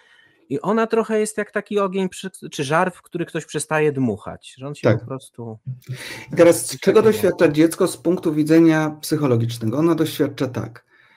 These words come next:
Speaker 2: E, to, co czuję, mogę czuć, no bo rodzic się nie zaburzył.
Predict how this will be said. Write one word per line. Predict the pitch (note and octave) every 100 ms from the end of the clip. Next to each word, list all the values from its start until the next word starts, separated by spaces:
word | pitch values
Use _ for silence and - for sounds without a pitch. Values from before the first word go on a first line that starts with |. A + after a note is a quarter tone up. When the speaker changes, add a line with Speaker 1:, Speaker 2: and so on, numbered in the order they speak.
| _ _ _ _ _ -
Speaker 2:
E, | C3 C3 C3+ C3+ C3 C#3 C3+ B2+ _ _ _
to, | F#3 G3
co | - F#3 E3
czuję, | - - F#3 G3 F#3+ F#3
mogę | E3+ D#3+ D#3 D3+ D3+
czuć, | - A#2 A2+
no | C#3+ C#3+
bo | D#3+ D#3
rodzic | D#3 D3+ D3 -
się | C3+
nie | C#3+ B2+ B2+ -
zaburzył. | B2 C3 A#2+ A#2 A#2+